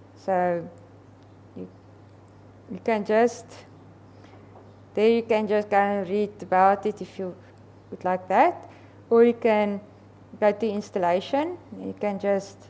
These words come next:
say, um, how to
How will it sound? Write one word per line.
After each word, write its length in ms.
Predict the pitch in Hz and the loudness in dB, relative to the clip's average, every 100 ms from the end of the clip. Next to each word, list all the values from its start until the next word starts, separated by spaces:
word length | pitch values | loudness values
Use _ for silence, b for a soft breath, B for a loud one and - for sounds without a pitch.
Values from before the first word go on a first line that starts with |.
| - | -12
say, 420 | - 196 190 180 - - - - - - - - | -4 0 0 -2 -8 -20 -20 -20 -20 -20 -16 -6
um, 360 | 185 180 170 - - - | -4 -4 -6 -12 -14 0
how 180 | 196 202 | 2 2
to 520 | 202 - 220 202 | 0 -4 -2 -2